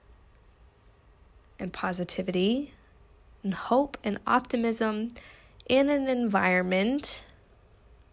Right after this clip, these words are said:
that is not ideal or not the greatest or not your first pick or that might be causing you unhappiness right now. It is possible.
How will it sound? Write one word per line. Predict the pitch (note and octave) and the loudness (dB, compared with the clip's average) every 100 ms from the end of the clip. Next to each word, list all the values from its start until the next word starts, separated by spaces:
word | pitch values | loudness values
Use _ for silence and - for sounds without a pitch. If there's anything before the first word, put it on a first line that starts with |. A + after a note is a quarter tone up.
| - - - _ - - - - - - - - _ - | -20 -20 -20 _ -20 -20 -20 -20 -20 -20 -20 -20 _ -8
that | G#3 G3+ G3 G#3 - - | -2 0 2 0 -4 -4
is | - G#3 G3+ G3 | 0 2 2 0
not | F#3+ F#3 | 0 0
ideal | G3 F#3+ G3 B3 B3+ - - - | 0 -2 -2 2 4 4 2 -2
or | F#3+ | -2
not | F#3+ F#3 F#3+ - | -2 -2 -2 -2
the | G#3 | -2
greatest | G3 - C#4+ D#4 G#3 - | -2 2 4 6 4 2
or | G#3+ | 2
not | G#3+ G#3+ G#3+ | 4 2 4
your | A#3 A#3 | 4 4
first | G3+ - G3+ - - | 2 0 2 2 -2
pick | - - - D#4+ - - - | -6 -2 0 2 -2 -8 -6
or | A#3 A#3+ A#3+ A#3+ A#3 A3+ - - - - - - - | -2 2 2 2 0 -6 -18 -20 -20 -20 -20 -20 -6
that | - A3+ A#3+ | 0 0 0
might | A3+ A#3 C4 | -2 0 0
be | C4+ | -2
causing | - G#3 G3+ G#3+ G#3+ | 0 0 0 0 -2
you | G#3+ G#3+ | -2 -2
unhappiness | G3+ F#3 F#3 F3+ F#3+ F#3 F3 - | -2 -2 -2 -4 -4 -4 -4 -4
right | - - | -6 -4
now. | - - - - - - - - - - A#3+ | -4 -4 -10 -16 -20 -20 -20 -20 -20 -10 -4
It | A#3+ | 0
is | C4 C4 C4 | 2 2 0
possible. | - G#3 - - - | -2 -2 -2 -2 -4